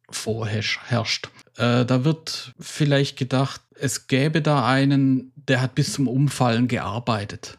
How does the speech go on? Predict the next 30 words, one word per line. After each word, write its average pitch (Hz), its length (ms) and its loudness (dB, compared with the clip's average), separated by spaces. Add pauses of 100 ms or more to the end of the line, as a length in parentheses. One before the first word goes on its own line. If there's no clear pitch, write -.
(140)
und 127 240 2
dann 117 180 0
ist - 240 -8
er 117 360 -6
ausgebrannt. 113 760 -6 (160)
Es, - 400 -4
es - 220 -2
mag 147 300 2
tatsächlich 139 560 0
diesen 131 280 -4
Auslöser 131 560 0
geben, 143 1000 2
vielleicht 127 420 -4
wenn 139 80 2
man 139 120 2
in 123 80 0
Richtung 120 500 -4
so 113 340 -8 (640)
Pflegepersonal 131 1500 0
schaut, - 960 -2 (140)
das 131 200 0
möchte 135 220 2
ich - 80 -4
gar 123 140 0
nicht 110 140 -4
ausschließen, 117 680 -4
aber 113 320 -6 (360)
keiner 143 320 2
der 131 140 2
Menschen, 123 920 2